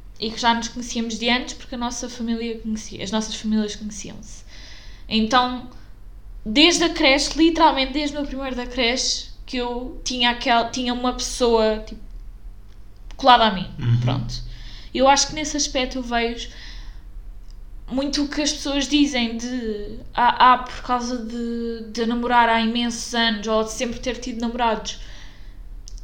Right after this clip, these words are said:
Speaker 1: meio que não desenvolvi a minha personalidade. Eu sinto que isso pode ter acontecido um pouco comigo a nível de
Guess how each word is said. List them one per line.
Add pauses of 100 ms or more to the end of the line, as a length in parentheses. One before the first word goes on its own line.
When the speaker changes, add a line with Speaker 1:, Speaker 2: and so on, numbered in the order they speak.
(140)
Speaker 1:
meio
que
não
desenvolvi
a
minha
personalidade.
Eu
sinto
que
isso
pode
ter
acontecido
um
pouco
comigo
a
nível
de